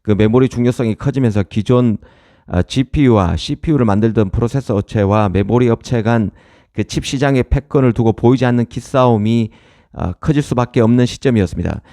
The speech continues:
그런데 삼성이 메모리 선두주자에서 탈락하면서 메모리 업체의 운신의 폭이 훨씬 커졌습니다. 이 삼성의 경우는 메모리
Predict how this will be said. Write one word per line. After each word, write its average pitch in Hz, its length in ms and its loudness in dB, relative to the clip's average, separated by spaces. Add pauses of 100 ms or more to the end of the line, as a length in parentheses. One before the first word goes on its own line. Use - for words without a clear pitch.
(220)
그런데 135 280 0
삼성이 131 360 0
메모리 123 380 2
선두주자에서 127 840 -2 (100)
탈락하면서 113 720 0
메모리 113 460 2
업체의 123 720 0
운신의 131 420 0
폭이 117 380 -2 (300)
훨씬 139 360 -2
커졌습니다. 101 720 -4 (360)
이 120 100 -2
삼성의 131 420 2
경우는 113 520 0 (400)
메모리 120 500 2